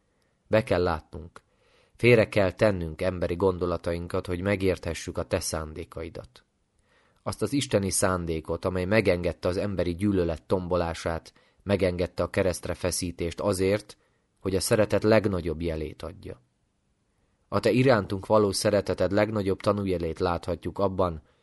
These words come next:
hogy fiad Jézus értünk szenvedett és értünk halt meg a keresztfán. Segíts felismerni Jézusban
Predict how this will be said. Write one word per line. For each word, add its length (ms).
hogy 180
fiad 340
Jézus 420
értünk 440
szenvedett 560
és 140
értünk 480
halt 300
meg 160
a 100
keresztfán. 680
Segíts 500
felismerni 540
Jézusban 800